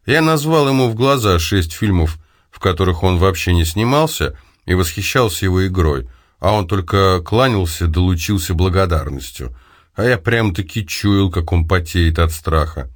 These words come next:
«Все они боятся», презрительно бросил коричневый рубашечник. «Почему, собственно?» «Ведь им же легче. Делай, как мы велим, и порядок».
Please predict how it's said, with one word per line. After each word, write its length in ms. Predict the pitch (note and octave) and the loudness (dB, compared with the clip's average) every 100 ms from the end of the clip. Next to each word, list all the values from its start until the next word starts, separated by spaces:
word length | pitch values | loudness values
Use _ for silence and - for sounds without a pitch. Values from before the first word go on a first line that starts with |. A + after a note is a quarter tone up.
| _ _ _ _ _ _ - | _ _ _ _ _ _ -14
«Все 420 | - F2+ F#2 F#2 | -8 -2 2 2
они 240 | F#2 F2 | 4 4
боятся», 800 | D#2 F2 F2 E2+ D#2+ D#2+ - C#2 - _ _ _ | 4 2 4 4 4 2 -4 -8 -10 _ _ _
презрительно 600 | F2+ E2+ F#2 E2 F2 E2+ | -2 0 0 0 2 2
бросил 400 | D#2+ F2 D#2+ D#2 | 4 2 0 -4
коричневый 500 | D#2 E2 D#2+ - D#2+ | 0 0 0 0 2
рубашечник. 760 | D#2+ D#2 D#2+ D#2 D#2 D#2 D2 - _ _ _ | 2 2 0 -2 -6 -6 -6 -10 _ _ _
«Почему, 480 | E2+ D#2+ - E2+ B2+ | -6 -4 0 0 0
собственно?» 680 | - C#3 A2+ - G#2+ G2+ F#2 _ _ _ _ _ _ F2 | -2 -4 -4 -6 -2 -2 -6 _ _ _ _ _ _ -2
«Ведь 280 | A#2+ - | -2 0
им 120 | G3 C3+ | -2 0
же 160 | A2 | 0
легче. 480 | C3+ C3 E2 - C#2 - _ _ D#2+ | 0 -2 -4 -10 -12 -16 _ _ -4
Делай, 420 | E2 E3 E3 D3+ | 0 2 2 0
как 220 | C#3+ C3+ | -2 0
мы 160 | D#3+ E3 | 0 2
велим, 340 | A2+ F#2+ F2 | 2 4 2
и 100 | D#2+ | 2
порядок». 560 | F2 F2+ A#2+ G#2+ E2+ | 0 0 0 -4 -8